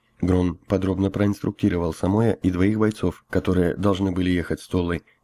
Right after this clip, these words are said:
и передал им письмо для купца с Гранка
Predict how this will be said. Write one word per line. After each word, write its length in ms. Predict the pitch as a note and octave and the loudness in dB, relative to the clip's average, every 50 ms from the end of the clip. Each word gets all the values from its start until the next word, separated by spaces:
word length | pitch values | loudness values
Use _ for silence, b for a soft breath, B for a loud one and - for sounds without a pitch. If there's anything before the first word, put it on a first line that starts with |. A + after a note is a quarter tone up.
| _ - | _ 0
и 100 | - C#3+ | 0 2
передал 420 | - A#2+ G#2 F#2+ F2+ F#2 F2 F2 | 2 2 2 2 2 0 -2 0
им 120 | F2 F2+ - | -2 -2 -2
письмо 420 | E2+ E2+ - F#2 F#2 G2+ A2 - - - | -2 -2 -2 0 0 0 -2 -4 -2 0
для 160 | F#2+ G2 F#2 | 0 0 0
купца 440 | - F2 F2 - - - G2+ F2 - | 0 -4 -6 -4 -2 0 0 0 0
с 80 | E2+ F#2 | -4 -2
Гранка 500 | F#2+ G#2 A2 A2+ G#2+ F2+ - C2 C2 | 0 0 2 2 0 -2 -4 -6 -8